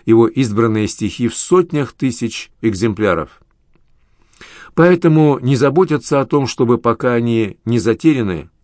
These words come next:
брать все относящиеся к нему материалы, не думают о том, чтобы сохранить память о нём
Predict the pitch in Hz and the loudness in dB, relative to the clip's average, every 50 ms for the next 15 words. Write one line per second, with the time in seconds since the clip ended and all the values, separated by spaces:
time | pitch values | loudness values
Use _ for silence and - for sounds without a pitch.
0 | _ _ _ - - - - - - _ - - 113 117 147 165 165 160 - - | _ _ _ -20 -20 -20 -20 -20 -20 _ -8 -4 -2 0 2 2 2 0 -2 -6
1 | - _ - - - - - 170 170 160 156 - 143 139 - - 156 147 135 - | -10 _ -12 -10 -8 -2 2 4 4 4 4 0 -2 -2 -2 0 -2 -2 -2 -2
2 | - 127 123 117 - 123 - - 123 113 113 120 120 113 113 - 117 113 104 98 | -4 -4 -4 -4 -4 -6 -4 -2 -2 -2 0 0 0 -2 0 0 2 2 2 2
3 | 90 85 78 69 62 - _ _ - - - - 135 156 160 - 180 175 165 160 | 0 -2 -4 -8 -12 -16 _ _ -20 -14 -6 0 2 2 4 6 6 6 6 4
4 | 156 151 - 131 147 135 - 156 147 127 - - 147 127 123 131 - - 127 - | 4 2 0 0 -2 0 0 0 0 -2 -2 -2 -2 0 0 0 -2 -2 -4 -2
5 | - 123 127 131 131 123 110 - _ - 151 156 151 127 117 110 - 113 104 107 | -2 -2 0 0 -2 -4 -4 -6 _ -6 -4 -2 -2 -2 -2 -2 0 -2 0 0
6 | 104 92 82 78 | 0 -2 -4 -6